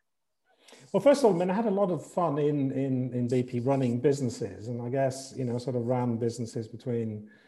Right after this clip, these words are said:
I don't know, twenty-five and four hundred million pound turnover. So I saw a lot of that. But it got to the point, it would have been what, uh, the, uh, the mid two thousands, where B P decided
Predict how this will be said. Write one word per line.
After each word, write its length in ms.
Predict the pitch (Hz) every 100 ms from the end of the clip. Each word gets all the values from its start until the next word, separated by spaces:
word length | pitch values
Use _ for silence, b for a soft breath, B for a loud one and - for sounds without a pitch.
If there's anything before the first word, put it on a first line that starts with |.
| B B 113
I 80 |
don't 160 | 107 101
know, 100 | 104
twenty-five 600 | 104 123 113 113 113 110
and 400 | 107 104 101 104 - _ _
four 120 | 123
hundred 180 | 110 104
million 300 | 110 110 104
pound 340 | 120 110 104
turnover. 460 | - 160 131 107 104
So 160 | - 139
I 20 |
saw 260 | 135 185
a 40 | 151
lot 340 | 147 165 -
of 160 | 135 -
that. 340 | - - - - b b b b b b b
But 120 | 156
it 100 | 165
got 260 | 139 220 -
to 100 | -
the 100 | 165
point, 640 | 165 180 165 151 147 - -
it 180 | 160
would 120 | 160 185
have 100 | 165
been 300 | 165 156 143
what, 340 | 139 - - - -
uh, 440 | 135 131 127 123
the, 200 | 120 131
uh, 300 | 147 151 127
the 60 | 135
mid 580 | 139 151 160 135 - -
two 180 | 160
thousands, 840 | 135 143 139 127 - 101 98 110 110
where 300 | 127 127 120
B 200 | 123 143
P 240 | 139 127
decided 680 | 117 123 139 127 120 120 113